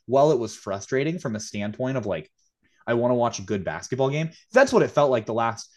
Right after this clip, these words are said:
especially the last, like, four minutes of, of regulation. It just felt like every possession was, like, dribble down, get fouled, get a reach and foul call, like, every time you go near a defender,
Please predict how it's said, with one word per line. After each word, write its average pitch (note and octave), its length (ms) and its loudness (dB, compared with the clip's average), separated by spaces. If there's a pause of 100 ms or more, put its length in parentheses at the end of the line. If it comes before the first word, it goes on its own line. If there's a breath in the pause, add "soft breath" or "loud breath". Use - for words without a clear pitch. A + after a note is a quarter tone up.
(100)
especially G#3 340 2
the C#3+ 160 6
last, A2 140 0
like, G2 120 -10
four A#2 320 -2
minutes G#2+ 280 -4
of, G2+ 120 -6 (140)
of G#2+ 120 -4
regulation. G2+ 560 -4
It A#2 60 -2
just A#2+ 160 -6
felt E3+ 120 4
like C3+ 140 4
every A#2 260 0
possession G#2+ 480 -6
was, F#2 160 -6
like, E2 200 -8 (720)
dribble C#3 320 2
down, B2 560 4 (1000)
get B2+ 360 -2
fouled, A2+ 500 2
get C3 140 0
a - 20 2
reach B2 340 -4
and A#2 180 -6
foul A2 300 0
call, G#2 440 2
like, F#2 300 -8
every A#2+ 320 -2
time A2 340 -4
you G#2+ 100 -2
go G#2+ 160 -2
near G2+ 180 -4
a - 20 -6
defender, F#2+ 600 -4